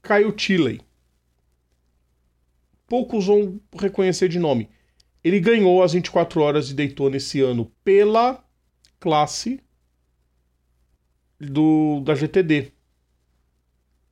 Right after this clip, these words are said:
Deixa eu colocar o boa noite da irmã. Tá dado boa noite.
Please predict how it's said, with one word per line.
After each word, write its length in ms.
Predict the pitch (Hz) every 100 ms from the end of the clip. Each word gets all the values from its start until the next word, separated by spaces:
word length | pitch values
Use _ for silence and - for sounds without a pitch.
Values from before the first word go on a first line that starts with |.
| _ _ _ _ _ _ _ _ _
Deixa 160 | _
eu 40 | 120
colocar 380 | 127 117 - 120
o 60 |
boa 200 | 107 113
noite 300 | 110 110 -
da 80 | 117
irmã. 420 | 110 110 139 254 - _ _ _ _ _ _ _ _ _ _
Tá 120 | 143
dado 280 | 123 113 107
boa 180 | 107 107
noite. 500 | 107 151 247 - -